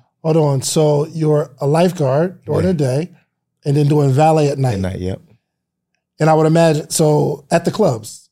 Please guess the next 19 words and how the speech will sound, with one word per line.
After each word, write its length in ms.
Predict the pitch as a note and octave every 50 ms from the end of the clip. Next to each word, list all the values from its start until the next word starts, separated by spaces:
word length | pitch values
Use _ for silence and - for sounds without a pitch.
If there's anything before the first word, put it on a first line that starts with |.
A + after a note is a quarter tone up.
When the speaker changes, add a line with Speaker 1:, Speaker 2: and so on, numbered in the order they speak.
| _ -
Speaker 1:
I 60 | C#3+
would 140 | C3+ C3 B2+
Speaker 2:
No, 80 | B2+ B2
Speaker 1:
imagine. 160 | A2+ A2 G2+
Speaker 2:
no, 60 | F#2+
no, 40 | F2
not 140 | F2 F#2 G2
at 60 | G#2+
the 60 | A#2 G#2+
clubs. 260 | - G#2+ F#2 F2 F2
I 80 | F#2+ G2
was 220 | G2 F#2 E2+ F#2+
at 140 | F#2 F2+ -
this 160 | F2+ F2 D#2+
spot 320 | - - - F#2+ F#2 F#2 -
called 200 | - E2+ E2 E2+
One 160 | G2 G#2 G#2 G2
River 160 | G2+ F2+ E2+
Place. 380 | - E2+ F2 F#2 F#2 - -